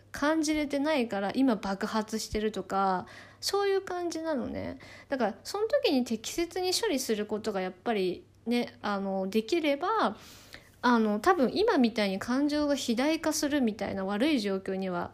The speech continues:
ならなかったと思うんだよね。うん。でも、私たちってやっぱり、その、ストレスとの向き合い方を教わってきてないし、その、感情との向き合い方も教わってきてないし、どちらかっていうと、なんか、私は生活の中で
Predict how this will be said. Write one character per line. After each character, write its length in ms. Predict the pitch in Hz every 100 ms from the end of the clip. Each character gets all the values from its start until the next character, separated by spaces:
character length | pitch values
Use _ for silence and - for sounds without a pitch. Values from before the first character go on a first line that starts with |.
| -
な 120 | 208
ら 100 | 240
な 140 | 311 214
か 140 | -
っ 40 | -
た 120 | -
と 120 | -
思 220 | - 190 185
う 40 |
ん 60 | 190
だ 100 | -
よ 80 |
ね。 220 | 254 285 339 - -
う 80 | 220
ん。 280 | 208 196 180 - - _ _ _ _ - - - - -
で 80 |
も、 120 | 349 269
私 280 | 247 -
た 100 | -
ち 120 | 302 240
っ 40 |
て 140 | 233 208
や 120 | 202
っ 20 |
ぱ 220 | - 240
り、 100 | 214
そ 120 | 214
の、 180 | 202 196
ス 80 | -
ト 120 | 427
レ 140 | 453 262
ス 100 | -
と 120 | 226
の 100 | 202
向 160 | 190
き 160 | 190 226
合 40 |
い 60 | 214
方 280 | 226 220 185
を 80 | 180
教 160 | -
わ 60 | 285
っ 60 | 294
て 120 | -
き 120 | 302 -
て 120 | 220
な 180 | 254 247
い 80 |
し、 500 | 220 - 381 381 254 - - - -
そ 160 | - 233
の、 720 | 214 202 196 190 185 240 349 359 _ - -
感 220 | 330 349
情 120 | 359
と 100 | 349
の 60 | 269
向 140 | 202 196
き 120 | 220
合 40 |
い 40 | 220
方 200 | 226 190
も 140 | 175
教 140 | -
わ 40 | 233
っ 20 |
て 140 | 233 240
き 100 | 220
て 60 |
な 140 | 196 185
い 80 |
し、 140 | 190 202
ど 140 | 196
ち 160 | 202 494
ら 80 | 523
か 60 | 508 480
っ 40 |
て 100 | -
い 120 | 370 359
う 60 |
と、 460 | 359 320 311 240 - - -
な 60 | 359
ん 20 |
か、 80 | 302
私 320 | 214 302 -
は 80 | 403
生 240 | - 381
活 260 | 381 381 -
の 120 | 370
中 300 | 359 359 240
で 440 | 196 196 202 185